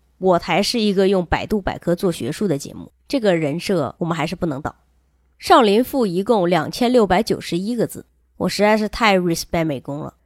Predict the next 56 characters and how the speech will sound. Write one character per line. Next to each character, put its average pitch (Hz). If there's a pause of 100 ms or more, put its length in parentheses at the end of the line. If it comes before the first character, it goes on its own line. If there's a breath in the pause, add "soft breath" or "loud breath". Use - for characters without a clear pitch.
(100)
竟 -
然 294
在 311
墙 185
上 277
写 -
了 143
那 330
么 339
多 156
字。 - (360)
作 370
者 233
也 196
是 196
很 180
有 208
心， 151
让 233
小 165
南 170
陈 208
王 202
教 214
十 196
一 202
这 208
篇 208
赋， - (280)
先 311
不 285
说 294
前 202
世 240
今 247
生 240
的 220
定 196
情 151
句， 160 (200)
长 196
眉 226
连 202
娟、 214 (220)
微 220
地 208
绵 160
渺、 165 (260)
色 269
受 226
魂 175
语、 151 (120)
新 220
月 202
于 175
侧， -